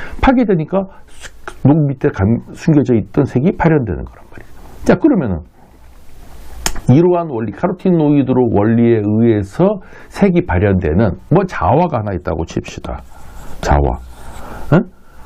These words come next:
그러면 이것이 이제 선발색 자화면은, 선발색 자화면은 화통 안에서도 시커멓게 또는 뭐 보라색으로 진하게 자화가 형성돼 버려요.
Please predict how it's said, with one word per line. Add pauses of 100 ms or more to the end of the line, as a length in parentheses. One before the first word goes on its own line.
(100)
그러면 (1300)
이것이
이제 (520)
선발색
자화면은, (260)
선발색
자화면은 (360)
화통
안에서도 (300)
시커멓게
또는 (800)
뭐 (640)
보라색으로 (200)
진하게
자화가
형성돼
버려요.